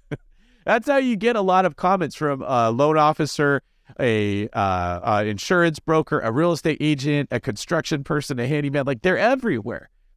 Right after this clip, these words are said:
They don't study the business that they're getting into, and those are not the people you wanna work with. This is why I start companies and educate my employees so that they have a wide range of knowledge for different loans, different scenarios that will work.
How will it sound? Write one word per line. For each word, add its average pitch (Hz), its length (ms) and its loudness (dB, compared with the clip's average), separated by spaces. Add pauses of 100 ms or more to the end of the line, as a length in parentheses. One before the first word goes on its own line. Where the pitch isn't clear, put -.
(120)
They 151 160 2
don't 202 520 0
study 151 840 0 (240)
the 127 120 0
business 147 320 0
that 131 100 -8
they're 139 120 0
getting 127 260 0
into, 110 240 -4
and 110 80 0
those 123 160 -2
are 110 80 -2
not 151 380 0
the 185 80 0
people 156 320 -4
you 131 160 -2
wanna 127 180 0
work 120 260 0
with. 87 120 -6
This 104 160 -8
is 104 120 -4
why 117 180 2
I 113 40 0
start 98 240 -6
companies 160 460 -2
and 82 80 -6
educate 113 340 -2
my 104 160 -2
employees 123 400 -4
so 113 80 -6
that 101 140 -6
they 110 100 0
have 120 140 -2
a 123 80 0
wide 175 760 0
range 214 420 0
of 170 100 0
knowledge 156 440 2
for 117 140 -4
different 160 400 -2
loans, 143 320 -4 (260)
different 151 300 0
scenarios 156 480 0
that 135 160 0
will 120 160 -2
work. 131 300 -2